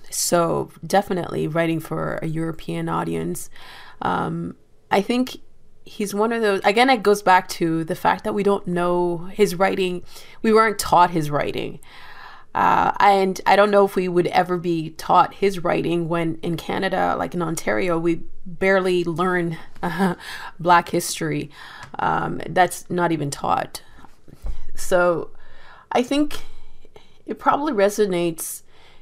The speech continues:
in the sense that not very much has changed for people who are not white around the world. Um, and having those com-, like, I still feel uncomfortable saying the word white.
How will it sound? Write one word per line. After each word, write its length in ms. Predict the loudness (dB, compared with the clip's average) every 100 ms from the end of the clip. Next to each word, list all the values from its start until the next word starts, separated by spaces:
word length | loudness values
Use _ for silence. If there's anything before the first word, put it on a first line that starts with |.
| -4
in 120 | 0
the 80 | 0
sense 380 | 0 0 -2 -2
that 440 | 0 0 -2 -6 -16 -20 -18 -2
not 320 | 0 0 0
very 220 | 2 2
much 300 | 0 -2 -4
has 160 | -8 -8
changed 720 | -10 -8 -6 -6 -6 -8 -12 -16 -10
for 420 | -2 0 0 -2
people 520 | -6 -6 -2 0 -2
who 220 | -2 -4
are 100 | -2
not 320 | -2 -4 -6 -10 -12
white 520 | -6 -4 -4 -8 -12 -8
around 280 | -6 -4 -4
the 80 | -4
world. 420 | -4 -4 -6 -12 -14 -14 -14 -14 -14 -12 -2
Um, 840 | 0 2 2 -2 -4 -6 -8 -12 -18 -20 -10 -2
and 360 | 2 2 -2 -8 -20 -8
having 340 | 0 2 2
those 420 | 0 0 -2 -10 -14 -20 -20 -20 -20 -20 -20 -16 -4
com-, 240 | -2 0 2
like, 200 | 2 6
I 140 | 4
still 280 | 4 0 0
feel 520 | 0 0 2 2 0
uncomfortable 680 | -2 -2 -2 -2 -4 -6 -6
saying 300 | -6 -6 -4
the 80 | -6
word 380 | -6 -6 -6 -6
white. 440 | -4 -6 -10